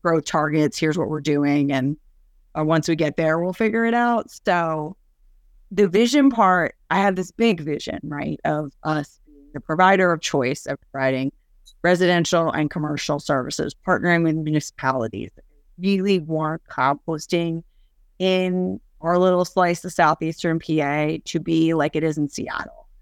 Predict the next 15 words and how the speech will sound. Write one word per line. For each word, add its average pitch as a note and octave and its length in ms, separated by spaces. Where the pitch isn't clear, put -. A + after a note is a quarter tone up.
It's F3+ 180
just - 320
the A3 140
way. - 200
There's F3 200
no, F#3+ 200
you F3+ 160
know, D#3 180
to E3 300
work F3+ 360
our A3+ 160
way F3+ 280
through E3 260
the D3+ 120
resistant, D3 640